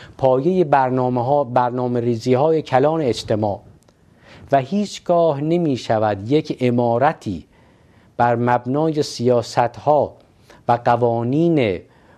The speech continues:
مبتنی بر ضعف بالا بره و یک روزی فرو نپاشه. اجالتاً به این دلایل هست که نظاماتی که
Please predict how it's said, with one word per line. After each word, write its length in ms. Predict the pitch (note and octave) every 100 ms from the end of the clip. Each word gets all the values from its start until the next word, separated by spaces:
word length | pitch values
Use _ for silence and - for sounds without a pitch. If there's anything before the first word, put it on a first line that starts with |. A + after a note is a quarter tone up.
| -
مبتنی 540 | A2+ A#2 - A#2 A#2+ A2
بر 320 | A2+ A#2 A2
ضعف 520 | G2+ C#3+ D3 A2 -
بالا 540 | A#2 B2+ B2 B2+ D#3+
بره 680 | D3 A#2+ G#3+ A#3 G3+ F3+ F3+ - _ _ - A#2
و 60 |
یک 200 | A#2+ C3+
روزی 360 | C3+ B2+ A2 A2
فرو 600 | - G#2+ A#2 C3 C3+ D3 C3+ G#2+
نپاشه. 640 | G#2+ G#2 - E2 - E2 - _ _ _ - - _ - - -
اجالتاً 600 | C#3+ G3+ G3 F#3+ A#3+ A#3 A3 - - - -
به 80 | F#3+
این 240 | B3 A#3+
دلایل 480 | G#3+ G#3 G3+ G3 F#3
هست 340 | E3+ E3 -
که 300 | E3 D3+ D3 - - -
نظاماتی 840 | C3+ C#3 D3+ D3+ E3 F#3+ F#3 F3+ D#3+
که 320 | D#3+ D3+